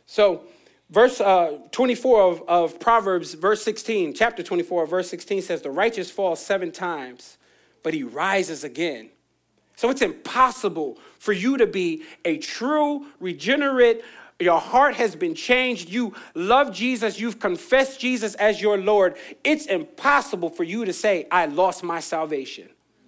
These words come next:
It's impossible for you to say, "I used to be a Christian." Why? Because the scripture says he keeps us from stumbling, keeps us from eternal destruction and eternal ruin. There's a little boy walking down the street,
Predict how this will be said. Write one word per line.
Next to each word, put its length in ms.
It's 180
impossible 600
for 120
you 80
to 80
say, 260
"I 120
used 340
to 80
be 240
a 40
Christian." 460
Why? 300
Because 320
the 80
scripture 420
says 380
he 180
keeps 440
us 160
from 140
stumbling, 520
keeps 320
us 120
from 200
eternal 480
destruction 640
and 160
eternal 520
ruin. 280
There's 180
a 60
little 200
boy 180
walking 300
down 200
the 80
street, 400